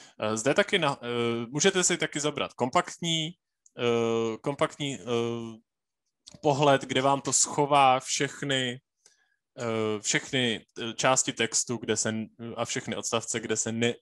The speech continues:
ne-, eh, kde zrovna není ž-, nic, nic, kde by chyběla citace.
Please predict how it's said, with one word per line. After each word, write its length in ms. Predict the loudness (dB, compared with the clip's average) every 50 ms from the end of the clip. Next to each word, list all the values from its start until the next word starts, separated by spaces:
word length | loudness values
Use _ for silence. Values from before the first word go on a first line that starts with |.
| -10
ne-, 840 | -8 -6 -4 0 0 2 2 2 2 2 0 0 -2 -4 -4 -6 -8 -12 _ _ -12
eh, 540 | -10 -8 -6 -6 -6 -8 -10 -12 -14 -16 -18 _ _ _ _ _ _ _ _ _ _ _ _ _ _ _ _ _ _ _ _ _ _ _ _ _ _ _ _ _ _ _
kde 140 | -4 -2 0
zrovna 320 | 0 0 0 0 0 2 2
není 280 | 2 2 2 0 0
ž-, 100 | -2 -4 -4
nic, 300 | -4 -4 -4 -4 -6 -10 -12
nic, 360 | -12 -10 -8 -6 -6 -6 -4
kde 140 | -4 -6 -6
by 80 | -6 -6
chyběla 360 | -8 -6 -4 -2 -2 -2 -4
citace. 500 | -6 -10 -8 -8 -4 0 2 2 2 2